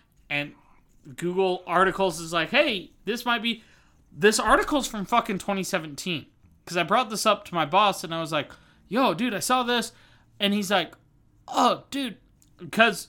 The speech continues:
this article actually talks about there's a company that you can order these online,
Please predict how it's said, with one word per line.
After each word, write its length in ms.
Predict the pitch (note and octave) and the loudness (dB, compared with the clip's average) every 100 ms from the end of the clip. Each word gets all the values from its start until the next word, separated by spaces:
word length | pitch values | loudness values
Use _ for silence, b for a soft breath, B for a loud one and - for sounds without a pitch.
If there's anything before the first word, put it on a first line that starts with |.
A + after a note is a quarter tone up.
| _ | _
this 220 | D#3+ D#3+ | -8 -4
article 320 | A3+ A#3 - A3 | 0 -2 2 2
actually 280 | G3 G3 | 2 -2
talks 280 | F3 F#3 - | 0 0 0
about 320 | D#3 D#3 - | -2 0 0
there's 300 | C#3+ C#3+ D#3 | -6 -6 -4
a 140 | D#3+ D#3+ | -4 -4
company 520 | - F3 F#3+ D#3 F#3 | 0 0 0 -4 -4
that 240 | F3+ D#3+ D3 | -2 -2 -4
you 120 | F3 | -8
can 160 | G3 | -8
order 280 | E3 E3 F#3 | -4 -2 -2
these 240 | F3+ F#3+ F#3+ | -4 -4 -2
online, 460 | G3+ F3+ C#3 G3 | -2 -2 -2 -4